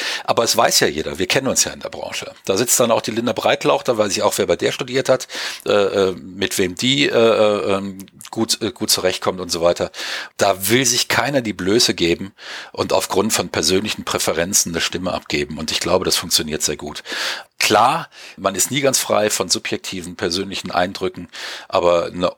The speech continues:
offene, äh, Korruption findet da nicht statt. Äh, das kann man, glaub ich, ganz gut sagen. Ähm, viel schlimmer war das und, äh,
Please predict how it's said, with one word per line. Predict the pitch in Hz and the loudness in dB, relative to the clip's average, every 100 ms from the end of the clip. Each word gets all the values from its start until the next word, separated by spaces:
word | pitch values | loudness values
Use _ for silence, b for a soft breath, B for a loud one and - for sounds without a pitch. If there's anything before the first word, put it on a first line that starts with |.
| - | -2
offene, | 110 - 104 98 90 92 - | 0 2 2 2 2 2 0
äh, | 85 80 80 _ | 0 0 -4 _
Korruption | - - 90 - - - 85 78 73 | -10 -6 -6 0 2 2 2 0 -6
findet | - 82 80 - | -6 -6 -4 -2
da | 76 73 80 | -2 -2 -6
nicht | 82 - | -6 -6
statt. | - - - - B B B B | -6 -8 -10 -16 B B B B
Äh, | - 80 | 0 2
das | 82 - | 2 -2
kann | - 80 | -2 -2
man, | 78 | -2
glaub | 78 73 | -2 -4
ich, | - | -8
ganz | 73 - | -6 -8
gut | - - | -4 -4
sagen. | - - - _ B B B - | -4 -10 -18 _ B B B 2
Ähm, | 92 90 82 | 4 4 2
viel | - 156 | 0 2
schlimmer | - 135 135 120 | 4 4 4 6
war | 104 110 | 4 4
das | 131 127 - | 4 4 2
und, | 98 92 - | 0 -4 -2
äh, | 92 87 - 87 | 0 0 2 -2